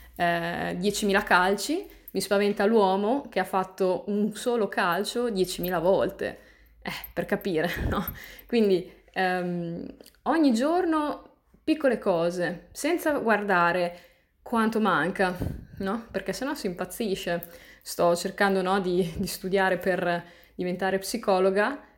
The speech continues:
Cioè, se comincio a pensare: "Quanti esami mi mancano? Oddio, poi devo fare il tirocinio, poi devo fare la tesi, poi l'esame di Stato, eh, oh mio Dio, il praticantato, eh, intanto devo lavorare, come faccio? Tutti i giorni c'ho da fare."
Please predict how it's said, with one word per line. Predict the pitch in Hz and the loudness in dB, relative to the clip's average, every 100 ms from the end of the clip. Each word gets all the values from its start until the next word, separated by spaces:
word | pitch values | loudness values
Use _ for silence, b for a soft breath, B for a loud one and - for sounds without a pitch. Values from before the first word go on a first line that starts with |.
| _ | _
Cioè, | 180 170 | 0 2
se | - 196 | 0 -6
comincio | 190 190 | -4 -4
a | |
pensare: | 190 185 196 185 165 | -6 -6 -2 0 0
"Quanti | - 214 208 226 | -4 -4 -2 -2
esami | 240 240 247 | -2 0 0
mi | 247 | 2
mancano? | 226 214 220 226 220 | 2 0 -2 -2 -2
Oddio, | 226 180 190 202 | -2 0 0 0
poi | 196 | 0
devo | 185 | -6
fare | 190 180 | -6 -8
il | 175 | -4
tirocinio, | 190 175 - 190 233 180 | -4 -4 -4 -2 -2 -2
poi | 175 190 | -2 -2
devo | 175 | -2
fare | - 180 180 180 B B | -4 -4 -4 -6 B B
la | 185 | -4
tesi, | - 240 254 202 | 2 4 4 2
poi | 190 202 | 0 -2
l'esame | 226 196 185 | 0 -2 -4
di | 185 | -6
Stato, | - 190 247 262 196 185 B B - | -6 -2 -2 0 0 0 B B -4
eh, | 226 | -2
oh | 247 | 2
mio | 226 196 | 2 2
Dio, | 214 | 2
il | 220 | 2
praticantato, | 208 208 208 196 202 190 247 240 180 190 | 0 -4 -4 -6 -2 0 0 0 0 2
eh, | 220 214 | 2 2
intanto | 208 220 254 | 0 0 0
devo | 233 190 | 2 4
lavorare, | 190 185 190 220 240 202 185 | 2 2 0 2 2 2 0
come | 190 196 | -2 -6
faccio? | - 254 254 196 185 190 | -4 -4 -2 -4 -2 -2
Tutti | 185 - | -6 -8
i | 202 | -4
giorni | 202 233 247 226 | -2 -2 -2 -2
c'ho | 196 | -4
da | 196 | -6
fare." | - 233 254 | -2 0 0